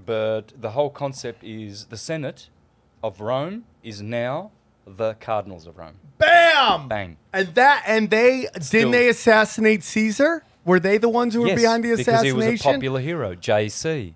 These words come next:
Speaker 1: the ruler of our calendar, which we call Anno Domini, and most Christians think it's the other J C, Jesus Christ calendar. It's not. It's Julio calendar.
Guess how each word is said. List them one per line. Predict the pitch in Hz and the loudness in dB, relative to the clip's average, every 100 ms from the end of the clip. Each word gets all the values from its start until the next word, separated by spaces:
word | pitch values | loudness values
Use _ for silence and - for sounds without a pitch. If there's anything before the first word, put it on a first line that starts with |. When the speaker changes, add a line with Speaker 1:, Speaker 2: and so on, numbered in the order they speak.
| - | -10
Speaker 1:
the | 120 | -6
ruler | 117 127 120 110 | -2 0 0 -2
of | 101 | 0
our | 107 104 | 0 0
calendar, | - 151 156 95 87 - _ | -2 -4 -4 -6 -12 -16 _
which | 120 - | -10 -8
we | 120 | -10
call | 127 113 113 135 | -4 -2 -2 -4
Anno | 117 110 107 | -2 -2 -4
Domini, | 98 139 156 107 101 143 - _ | 0 0 0 -6 -10 -14 -20 _
and | 110 110 | -8 -2
most | 127 123 - | -2 -2 -6
Christians | - 170 - 107 107 - _ _ | -8 -8 -8 -10 -10 -12 _ _
think | - 123 113 | -8 -6 -6
it's | - | -10
the | 120 | -6
other | 135 160 120 | -6 -4 -8
J | 101 92 85 | -10 -14 -16
C, | - 82 73 _ _ _ _ _ _ _ | -16 -16 -18 _ _ _ _ _ _ _
Jesus | 101 87 87 - | -10 -10 -12 -14
Christ | - 147 110 - | -8 -8 -8 -12
calendar. | 90 85 78 67 | -14 -14 -18 -18
It's | - | -12
not. | 165 92 - | -10 -10 -14
It's | - - | -20 -14
Julio | - 170 110 85 | -8 -6 -6 -10
calendar. | - 85 80 95 | -14 -16 -18 -20